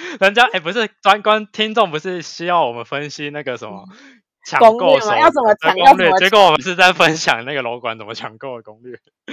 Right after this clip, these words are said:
Speaker 2: 没有，反正客人你要锁定的东西，你就是开店冲就是对了，卡准备好。
Speaker 1: 对，
Speaker 2: 嘿。
Speaker 1: 客人就是开店冲卡准备好。而且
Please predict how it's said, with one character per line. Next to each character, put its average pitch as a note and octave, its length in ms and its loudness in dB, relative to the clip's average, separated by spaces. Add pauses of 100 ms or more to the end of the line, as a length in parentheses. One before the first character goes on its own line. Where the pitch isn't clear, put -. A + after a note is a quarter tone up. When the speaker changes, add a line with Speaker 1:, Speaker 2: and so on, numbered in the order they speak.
(220)
Speaker 2:
没 A3 60 -2
有， A3 180 0 (220)
反 G#3+ 120 0
正 B3+ 140 -2
客 D4 180 -2
人 F3+ 260 -6
你 F3+ 240 -10
要 A#3 180 -2
锁 G3 260 -8
定 A3+ 160 -6
的 A3+ 120 -4
东 F#3+ 160 -4
西， F#3+ 100 -12
你 E3 60 -12
就 E3 80 -12
是 F3+ 120 -18
开 D#3+ 240 -12
店 D#3+ 300 -10 (540)
冲 F3 440 -2 (200)
就 F#3 100 -8
是 - 180 -16
对 - 260 -4
了， - 220 -18
卡 E3 220 -6
准 E3+ 180 -10
备 E3+ 140 -2
好。 - 320 -10 (260)
Speaker 1:
对， - 120 -20
Speaker 2:
嘿。 - 80 -20
Speaker 1:
客 G3 240 4
人 B2 100 0
就 C#3 100 -6
是 D3+ 60 -4
开 C#3+ 220 0
店 B2+ 220 -8
冲 A#2 320 -10
卡 G#2+ 200 -2
准 G2 180 -16
备 G#2+ 160 -10
好。 - 260 -16
而 C#3 100 -8
且 E3+ 200 -6